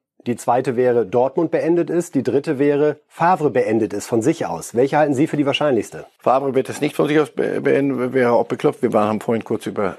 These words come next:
Speaker 2: Gehälter und Summen geredet, da wäre schön dumm. Dortmund, ich meine, irgendwann muss man auch wieder in Spieler investieren,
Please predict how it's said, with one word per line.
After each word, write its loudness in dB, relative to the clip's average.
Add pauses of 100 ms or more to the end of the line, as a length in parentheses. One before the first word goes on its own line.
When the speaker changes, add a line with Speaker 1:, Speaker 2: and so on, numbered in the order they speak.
(120)
Speaker 2:
Gehälter 0
und -10 (260)
Summen -2
geredet, 2
da 0
wäre 2
schön -4
dumm. 2 (680)
Dortmund, 2 (160)
ich 0
meine, 2
irgendwann 2 (480)
muss -8
man -2
auch -2
wieder -2
in -2
Spieler 0
investieren, -2